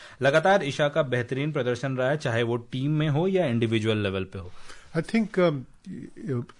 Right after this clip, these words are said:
Speaker 2: एक competition level जो भारत के अंदर है,
Speaker 1: जी।
Speaker 2: अ, खास करके पिस्टल और राइफल में बहुत ही deep है।
Speaker 1: जी।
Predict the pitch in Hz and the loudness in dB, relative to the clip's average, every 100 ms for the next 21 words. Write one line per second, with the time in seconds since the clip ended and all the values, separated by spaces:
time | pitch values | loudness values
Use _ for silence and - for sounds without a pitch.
0 | - 147 139 - 147 127 165 196 - 190 | -6 -6 -2 2 4 4 2 2 4 4
1 | 170 165 165 165 151 147 135 113 117 101 | 6 4 4 4 2 -2 -2 0 2 0
2 | 127 143 - 131 113 110 98 104 - 98 | 0 -2 2 2 2 -2 -6 -8 -10 -8
3 | 92 - 120 120 113 - 123 117 131 117 | -10 -8 -4 -4 -4 -4 -4 -2 -4 -2
4 | 135 110 120 - 131 127 117 110 113 117 | -4 -2 -4 -2 0 0 -2 -4 -4 -4
5 | 123 160 - - - _ 120 107 _ - | -4 -6 -10 -20 -20 _ -14 -14 _ -2
6 | 147 185 185 196 139 117 143 143 95 95 | 0 0 0 -2 -2 0 0 0 -6 -8
7 | - - 101 | -12 -14 -14